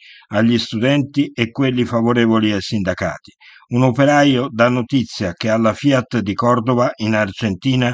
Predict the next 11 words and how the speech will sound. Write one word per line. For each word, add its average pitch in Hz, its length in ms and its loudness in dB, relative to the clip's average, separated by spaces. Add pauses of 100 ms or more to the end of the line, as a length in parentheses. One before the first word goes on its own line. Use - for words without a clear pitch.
(680)
gli 113 40 4
operai 135 500 4
sono 127 280 -2
scesi 135 360 -2
in 120 60 0
sciopero 101 560 -4
e 113 120 -2
la 117 120 4
polizia 127 540 0
ha 120 40 2
sparato 131 580 0